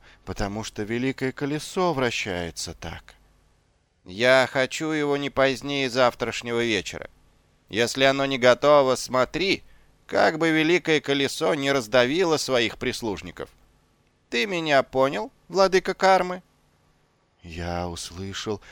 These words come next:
неподобающие в подобном святилище речи и Брахма посоветовал мне воплотиться в новое тело, чтобы иметь удовольствие видеть меня в нем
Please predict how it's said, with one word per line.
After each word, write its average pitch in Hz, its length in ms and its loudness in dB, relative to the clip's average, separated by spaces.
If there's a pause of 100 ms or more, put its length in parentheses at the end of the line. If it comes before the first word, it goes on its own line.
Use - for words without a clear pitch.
(140)
неподобающие 117 1160 -2
в 110 60 -14
подобном 120 500 -2
святилище 117 800 -6
речи 120 460 -4
и 127 300 -2 (500)
Брахма 175 800 4
посоветовал 131 720 0
мне 123 220 -4
воплотиться 123 720 -2
в 127 80 -6
новое 123 400 0
тело, 185 480 0 (400)
чтобы 175 380 -2
иметь 175 280 -2
удовольствие 151 800 0
видеть 170 380 -6
меня 120 340 0
в 107 80 0
нем 104 260 -4